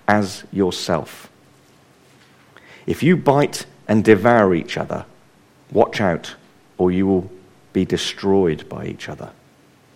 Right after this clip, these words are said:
Because of Jesus, we are free.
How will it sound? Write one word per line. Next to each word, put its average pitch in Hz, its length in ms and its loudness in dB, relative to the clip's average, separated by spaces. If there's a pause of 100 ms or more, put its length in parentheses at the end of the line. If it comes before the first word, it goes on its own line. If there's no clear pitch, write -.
(2750)
Because 156 420 0
of 151 140 -2
Jesus, - 640 -6 (1000)
we 98 180 4
are 87 280 -4 (180)
free. - 540 -10